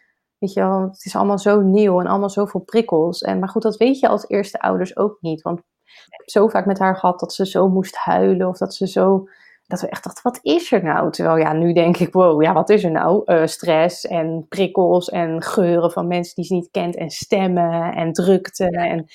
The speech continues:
Speaker 1: ja, dus, ja, dat, eh, maar goed, dat hoort allemaal bij die eerste keer. En dat maakt het ook weer mooi, want daardoor,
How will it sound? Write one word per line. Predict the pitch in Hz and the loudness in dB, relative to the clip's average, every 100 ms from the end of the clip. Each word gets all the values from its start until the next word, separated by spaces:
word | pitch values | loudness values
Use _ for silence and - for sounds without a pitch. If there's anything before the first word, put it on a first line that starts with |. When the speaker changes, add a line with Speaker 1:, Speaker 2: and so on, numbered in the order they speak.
| - - - - | -20 -20 -20 -6
Speaker 1:
ja, | 196 202 185 | 2 2 2
dus, | 175 175 175 - - - _ | 2 0 -2 -14 -18 -20 _
ja, | - 190 180 165 | -6 -4 -2 -2
dat, | 165 160 - | -2 -4 -4
eh, | 165 - - _ _ - | -2 -2 -10 _ _ -10
maar | 185 | -8
goed, | - 170 | -6 -2
dat | 165 | -2
hoort | - 208 208 | 2 0 0
allemaal | 185 180 | -2 0
bij | 175 170 | 0 2
die | 170 | 0
eerste | 165 165 - - | 0 -2 -4 -4
keer. | 170 156 | 0 0
En | 160 | 0
dat | 170 180 - _ _ _ | -2 -4 -10 _ _ _
maakt | 220 233 | -2 -2
het | 233 247 | 2 2
ook | 254 | 4
weer | 240 | 6
mooi, | 262 285 160 156 | 8 6 4 0
want | 190 190 | 0 0
daardoor, | 208 214 196 185 180 | 2 2 2 2 0